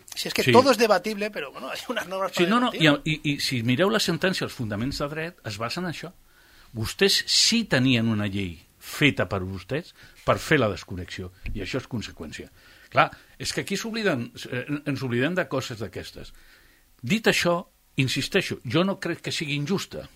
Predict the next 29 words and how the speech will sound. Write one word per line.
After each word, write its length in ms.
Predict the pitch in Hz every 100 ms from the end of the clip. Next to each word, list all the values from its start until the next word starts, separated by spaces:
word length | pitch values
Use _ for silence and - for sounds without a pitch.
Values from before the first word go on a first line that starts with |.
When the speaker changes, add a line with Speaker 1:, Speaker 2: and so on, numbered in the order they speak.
| _
Speaker 2:
crec 280 | - 175 -
que 120 | 143
és 140 | 170 -
excessiva, 760 | 120 - - - - 127 71 71 _ - -
absolutament 680 | 120 - 131 - 160 160 139
excessiva. 500 | - 98 - 80 78 - - - - -
El 140 | 107
Tribunal 220 | 127 180 -
Suprem 300 | 156 175 -
hauria 320 | 127 131 165 170
de 80 | -
tenir 300 | 127 143 104 90 -
cura 360 | - 170 127 143 - -
de 160 | 113
lo 140 | 107 107
que 100 | 143
és 100 | 139
la 100 | 117
societat 640 | 135 - 98 110 - - -
espanyola 460 | - - 123 202 226
i 80 | 117
catalana, 520 | - - 95 87 80 - - - -
i 80 | 113
tenir, 300 | 117 147 139
dir: 160 | 101 - - -
"Escolteu, 460 | - 120 107 - 131
anem 200 | 143 135
a 60 |
veure, 280 | 90 80